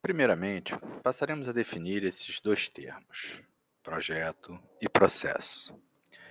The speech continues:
O processo reveste-se um conjunto de procedimentos, tarefas ou etapas.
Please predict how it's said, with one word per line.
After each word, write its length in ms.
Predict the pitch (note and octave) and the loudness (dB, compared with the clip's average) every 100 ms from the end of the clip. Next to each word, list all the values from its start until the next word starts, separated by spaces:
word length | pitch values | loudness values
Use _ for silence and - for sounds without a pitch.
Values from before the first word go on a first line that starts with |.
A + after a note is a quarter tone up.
| - - - - - | -18 -16 -16 -16 -4
O 60 | - | 8
processo 720 | - E3 - C3+ C#3 A#2+ - | 12 12 12 12 12 10 6
reveste-se 500 | A#2 A#2 A2+ - A#2+ | 8 10 8 6 0
um 40 | |
conjunto 500 | - G2+ F2 A#2+ E3+ | 2 4 4 2 2
de 80 | - | 2
procedimentos, 960 | - G#2 - F2+ E2 D2+ F#2 G2+ G#2 - | 6 4 4 -2 -2 -2 0 -2 -2 -2
tarefas 720 | - F2+ D#2+ E2 E2 F2 E2 | 2 2 2 0 0 -2 0
ou 160 | F2 | 2
etapas. 760 | F2+ - - - - - - | 2 -2 -10 -10 -12 -10 -8